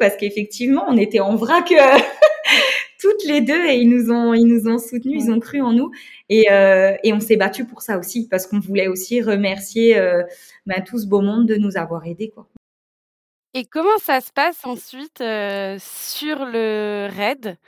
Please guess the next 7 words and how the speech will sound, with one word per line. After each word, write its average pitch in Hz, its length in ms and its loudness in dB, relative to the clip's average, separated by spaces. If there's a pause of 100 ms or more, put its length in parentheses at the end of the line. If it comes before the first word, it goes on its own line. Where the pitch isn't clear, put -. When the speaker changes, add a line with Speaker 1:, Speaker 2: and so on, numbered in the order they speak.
(640)
Speaker 3:
euh, 190 500 -2
le 196 160 -10
déroulé 214 460 -6
des, 180 960 -6 (260)
des 196 260 -12
étapes, 220 640 2
euh, 196 640 -8